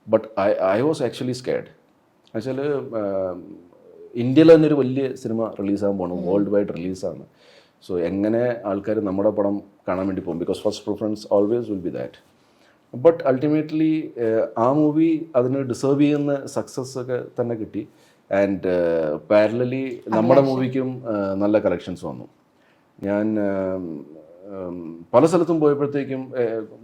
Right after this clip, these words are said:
Speaker 1: ഞാനൊരു തിയേറ്ററിൽ പോയപ്പോഴത്തേക്കും ഒരാൾ വന്നിട്ട്, uh, "ഒന്ന് ഹഗ് ചെയ്തോട്ടെ, ഒന്ന് കിസ് ചെയ്തോട്ടെ?" എന്ന് ചോദിച്ചു. I said, "Definitely." Uh, അങ്ങനത്തെ ഉള്ള, um, uh,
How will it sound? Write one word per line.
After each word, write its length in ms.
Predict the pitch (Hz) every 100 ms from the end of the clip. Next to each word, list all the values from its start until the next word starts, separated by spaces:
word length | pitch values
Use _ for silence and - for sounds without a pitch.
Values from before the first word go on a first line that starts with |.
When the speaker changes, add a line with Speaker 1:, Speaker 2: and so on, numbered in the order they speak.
| 117
Speaker 1:
ഞാനൊരു 360 | 117 120 123 127
തിയേറ്ററിൽ 320 | 131 135 135
പോയപ്പോഴത്തേക്കും 840 | 135 131 131 127 135 127 131 127
ഒരാൾ 240 | 123 123 127
വന്നിട്ട്, 500 | 131 127 127 123 113
uh, 960 | 107 107 104 101 98 95 95 92 92 - _ _ -
"ഒന്ന് 200 | 127 143 131 107
ഹഗ് 260 | 117 104
ചെയ്തോട്ടെ, 540 | 123 131 120 107 104 87
ഒന്ന് 160 | 113 120
കിസ് 180 | 120 -
ചെയ്തോട്ടെ?" 300 | 123 110 92
എന്ന് 120 | 87
ചോദിച്ചു. 240 | 67 - - _ _ _ _ - 156
I 280 | 170 147
said, 140 | 127 107
"Definitely." 320 | 95 80 78
Uh, 1160 | - - _ _ _ _ - - 90 85 82 95 123
അങ്ങനത്തെ 380 | 151 170 190 190
ഉള്ള, 180 | 185 185
um, 600 | 165 135 127 113 110 107
uh, 560 | 107 101 101 92 82